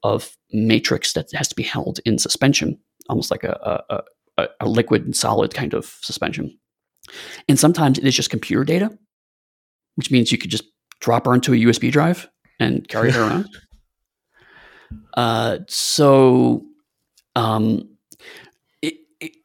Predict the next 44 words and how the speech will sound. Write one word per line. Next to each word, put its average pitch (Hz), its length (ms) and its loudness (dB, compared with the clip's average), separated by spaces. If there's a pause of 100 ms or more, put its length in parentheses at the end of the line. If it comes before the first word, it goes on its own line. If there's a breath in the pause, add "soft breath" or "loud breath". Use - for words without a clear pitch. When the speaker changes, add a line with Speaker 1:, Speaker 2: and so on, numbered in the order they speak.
(760)
Speaker 1:
it 208 100 4
was 208 220 2
for - 320 -2
a 190 120 0
B 214 200 -2
plot. 233 340 -2
I 190 60 -4
mean, 175 140 0
I - 20 4
knew 180 120 6
what 214 100 4
they 185 40 6
were 156 60 6
going 131 220 2
for, 127 480 0
and, 120 260 -2
and 123 140 -2
I 135 40 -2
think 156 280 -2
it, 120 160 -6
it 131 180 -6
largely 131 340 2
works 123 280 -2
as 123 80 -12
far 127 240 -8
as 135 120 -8
an 123 120 -8
emotional 117 380 -4
beat, 147 300 -2 (480 loud breath)
but 127 440 0 (180)
it 143 160 -6
raises 165 300 2
a 160 40 -2
lot 139 160 -2
of 117 100 -8
questions. - 680 -8
And 113 320 -4
I, 120 100 -4 (100)
I 127 100 0
think - 420 -2
your 120 120 2
point - 320 0
is 117 140 0
valid, 113 420 -2